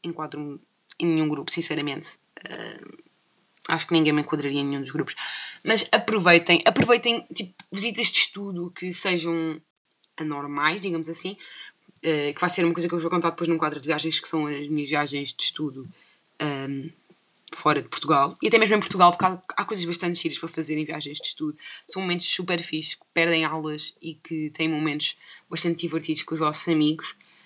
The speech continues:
ah, como, por exemplo, uma vez que fomos fazer uma de estudo de canoagem e não correu muito bem,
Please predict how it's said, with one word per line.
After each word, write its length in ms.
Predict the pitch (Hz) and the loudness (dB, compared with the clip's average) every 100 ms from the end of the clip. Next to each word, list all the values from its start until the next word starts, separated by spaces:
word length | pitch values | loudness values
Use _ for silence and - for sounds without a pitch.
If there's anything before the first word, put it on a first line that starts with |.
| _ - | _ -12
ah, 300 | - 147 139 135 | -8 -6 -8 -6
como, 160 | 160 | -4
por 100 | 151 | -2
exemplo, 220 | 156 156 - | -2 -2 -2
uma 140 | 156 | 0
vez 160 | 151 151 | 0 -2
que 440 | - 156 151 - _ _ - | 0 0 0 -6 _ _ -14
fomos 240 | - 143 | -10 -6
fazer 120 | 156 | -4
uma 80 | 139 | -2
de 80 | 139 | -2
estudo 280 | 151 - 127 | 0 0 -2
de 60 | - | -4
canoagem 640 | 135 143 139 143 156 156 - | -2 0 0 0 -2 -2 -4
e 720 | 151 143 143 139 135 135 135 - _ _ _ _ - - | -4 -2 -4 -6 -8 -10 -12 -16 _ _ _ _ -6 -2
não 100 | 165 | -2
correu 180 | 175 233 | 0 2
muito 160 | 220 170 | 2 4
bem, 300 | 170 185 | 4 4